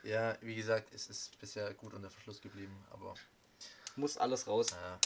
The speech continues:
Speaker 1: wir hoffen sehr, dass, Herr Müssler, wir bauen auf Sie.
Speaker 2: Ja, eben. Ähm, ja, angenommen, das wird in jeder Klasse, die Sie haben,
Speaker 1: Oh.
Speaker 2: bisschen promoted.
Speaker 1: Und
Speaker 2: Und
Speaker 1: wenn's
Speaker 2: und
Speaker 1: nur
Speaker 2: es,
Speaker 1: zwei Hörer pro
Speaker 2: wenn's
Speaker 1: Klasse
Speaker 2: nur
Speaker 1: sind.
Speaker 2: zwei Hörer pro Klasse sind,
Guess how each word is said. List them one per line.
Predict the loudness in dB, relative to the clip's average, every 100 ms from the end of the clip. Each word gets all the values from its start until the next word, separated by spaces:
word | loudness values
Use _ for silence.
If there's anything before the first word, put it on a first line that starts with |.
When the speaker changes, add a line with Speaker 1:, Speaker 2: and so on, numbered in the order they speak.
| 4
Speaker 1:
wir | 4 8
hoffen | 6 6
sehr, | 6 8
dass, | 8 4 -2 -8 -18 -20 -20 -20 -16
Herr | -10
Müssler, | -6 -2 -2
wir | 4
bauen | 4 4
auf | 0
Sie. | -4 -6 -2 2 2 2 0
Speaker 2:
Ja, | 4 4 0 -10 -20 -18 -6 2
eben. | 2 0 -8 -20 -20 -20 -20 -20 -20 _ -14 -8
Ähm, | -6 -6 -8 0
ja, | 6 6
angenommen, | 6 4 4 2 0
das | -8 -10 0
wird | 0
in | 0 2
jeder | 6 8
Klasse, | 8 6 6 2 2 -6 _ -6
die | 0
Sie | 6
haben, | 10 8 8 -4 -10 _ -20 -20 -16 -6
Speaker 1:
Oh. | -2 -2 -4 -12 -20 _ _
Speaker 2:
bisschen | -2 0 4
promoted. | 6 8 8 10 8 4 _ _ _ _ -2
Speaker 1:
Und | 2
Speaker 2:
Und | 2 0 0
Speaker 1:
wenn's | 2
Speaker 2:
und | 4
Speaker 1:
nur | 6
Speaker 2:
es, | 10
Speaker 1:
zwei | 10
Hörer | 10 10 8
pro | 8
Speaker 2:
wenn's | 8
Speaker 1:
Klasse | 8 6
Speaker 2:
nur |
Speaker 1:
sind. | 6
Speaker 2:
zwei | 10 12
Hörer | 12 12 8
pro | 0
Klasse | -2 0 0
sind, | 0 0